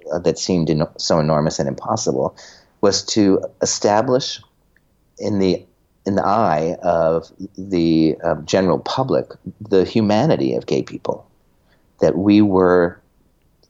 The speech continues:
just human. And, um, and, and that took many years to do. And it, and that was required in order to find and trigger that kind of empathy that we were gonna need,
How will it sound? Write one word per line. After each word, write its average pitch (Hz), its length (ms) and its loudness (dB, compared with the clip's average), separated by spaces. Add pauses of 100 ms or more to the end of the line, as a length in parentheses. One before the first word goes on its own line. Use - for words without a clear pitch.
(140)
just - 500 -2 (340)
human. 110 560 -4 (880)
And, 80 520 -2
um, 80 360 -2 (440)
and, 104 240 -2
and 104 120 0
that 117 160 0
took - 160 -4
many 98 220 0
years 92 380 0
to - 120 -18
do. 69 400 -6 (140)
And 82 180 -6
it, 76 220 -6
and 95 300 0
that 98 120 2
was 117 160 2
required 90 420 0
in 90 120 -6
order 98 200 -2
to 87 140 -6
find 69 380 -8 (580)
and 82 180 -8
trigger 87 360 -2
that 78 240 -2
kind 87 180 -4
of - 80 -6
empathy 82 440 -2
that 76 180 -2
we 80 100 0
were 76 120 -2
gonna 73 180 -2
need, 67 360 -6